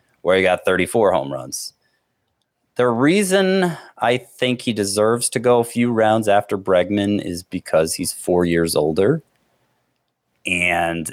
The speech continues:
that makes the, the drop in production scarier. It makes the injury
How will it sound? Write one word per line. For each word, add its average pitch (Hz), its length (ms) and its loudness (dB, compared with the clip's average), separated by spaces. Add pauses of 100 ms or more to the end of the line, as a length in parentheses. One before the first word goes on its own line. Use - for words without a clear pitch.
(120)
that 117 280 -2
makes 117 460 -2
the, 98 560 2 (1300)
the 95 280 -8
drop 107 500 -2
in 110 140 2
production 92 960 -2 (340)
scarier. 98 720 0
It 80 140 -4
makes 87 340 -6
the - 120 -6
injury 92 800 0